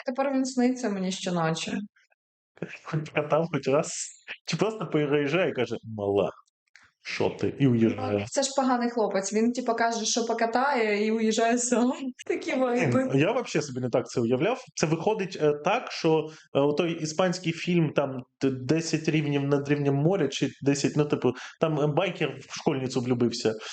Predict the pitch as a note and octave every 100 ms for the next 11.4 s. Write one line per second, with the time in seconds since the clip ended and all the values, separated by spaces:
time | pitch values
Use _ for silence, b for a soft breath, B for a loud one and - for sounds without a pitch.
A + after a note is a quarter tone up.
0 | B B B2+ C3+ A#2+ - - C#3 C3+ C3
1 | - D3 F#3 F3+ F3 F3 F3+ A3 D#3+ -
2 | - D#3+ - G#2+ - C3+ D#3 F#3 F#3+ E3
3 | F3 F3 F3+ E3+ E3 E3 - F3 E3 C#3+
4 | D3+ D3+ D3+ B3+ E4 B2+ A2 B B D#3
5 | F3+ F3+ F3+ F3 D#3+ F#3 E4 E3+ E3 A#3
6 | F#3 F#3 F#3 F#3+ F3+ C3 C3+ F3 D3 -
7 | C#3 C#3 C#3+ D#3 D3+ D3 - E3+ G#3 C#3+
8 | - B3+ C#4 C#4+ B - F3 D#3+ B2+ B2
9 | B2+ B2 A2+ - - - B B _ -
10 | B B _ _ _ _ _ _ C#3 -
11 | - F#3 - -